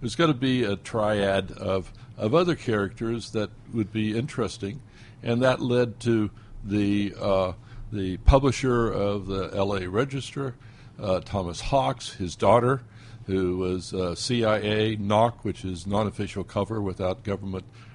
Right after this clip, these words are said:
protection, and the most dangerous kind of job you can have as a spy. And the third was a reporter that worked for her father. So we have this interesting triad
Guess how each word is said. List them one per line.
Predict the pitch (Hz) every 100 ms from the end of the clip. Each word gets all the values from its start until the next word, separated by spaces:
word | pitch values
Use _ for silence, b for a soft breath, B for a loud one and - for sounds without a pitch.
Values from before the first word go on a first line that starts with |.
| B
protection, | - - 135 131 - 131 123 B B B B
and | 120 113 110 104
the | 95
most | 107 107 -
dangerous | 110 110 98 -
kind | 113 98
of |
job | 90 95 92 98
you |
can | 101 98
have | 92 127 127 107 B B B -
as | 101 95 -
a | 87
spy. | - 95 85 110 - B B
And | - 120
the | 127
third | - 175 170 143 -
was | 127 131 113
a | 135 127 127
reporter | 113 143 - 190 180 82
that | 78 98
worked | 98 117 -
for | 135
her | 120 127
father. | - 143 113 - -
So | -
we | 131 147
have | 156
this | 131 -
interesting | 180 165 147 117
triad | - 123 135 101 92